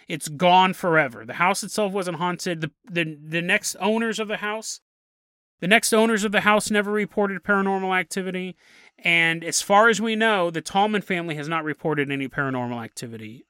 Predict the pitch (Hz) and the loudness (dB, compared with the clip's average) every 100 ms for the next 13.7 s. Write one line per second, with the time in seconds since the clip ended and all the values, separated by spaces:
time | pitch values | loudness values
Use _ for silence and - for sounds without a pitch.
0 | _ 131 110 - 131 _ _ _ _ _ | _ -12 -12 -18 -20 _ _ _ _ _
1 | _ _ _ _ _ - 247 269 277 240 | _ _ _ _ _ 0 2 4 4 4
2 | 240 202 208 226 - 220 180 214 - 233 | 0 -2 0 -2 0 -2 0 -4 -2 -4
3 | 170 180 165 185 160 156 185 196 208 170 | -4 -6 -4 0 0 0 0 0 0 -4
4 | 139 156 165 - - 160 143 135 135 147 | -8 -4 -4 -4 -10 -6 -6 -8 -12 -8
5 | 139 185 185 147 - 165 156 151 151 _ | 0 0 0 -6 -6 -6 -6 -8 -14 _
6 | _ - - - 277 233 233 - 214 175 | _ -20 -10 -2 0 2 0 0 -4 -6
7 | 185 180 - 202 226 233 208 160 - 214 | -6 -6 -2 -2 -2 -4 -6 -6 0 4
8 | 330 339 170 123 117 - 175 180 269 240 | 6 4 0 -4 -10 -10 -4 2 4 4
9 | 269 330 302 185 269 381 226 285 381 - | 2 -2 2 6 6 6 2 0 0 -6
10 | _ _ _ _ _ _ - 190 285 320 | _ _ _ _ _ _ -8 0 4 4
11 | 311 - 262 311 285 220 202 247 254 262 | 4 4 4 4 4 4 4 2 4 2
12 | 240 247 226 247 262 262 180 214 339 - | 0 -2 0 0 0 -2 4 4 4 -4
13 | 120 107 - - - - | -14 -14 -16 -18 -20 -20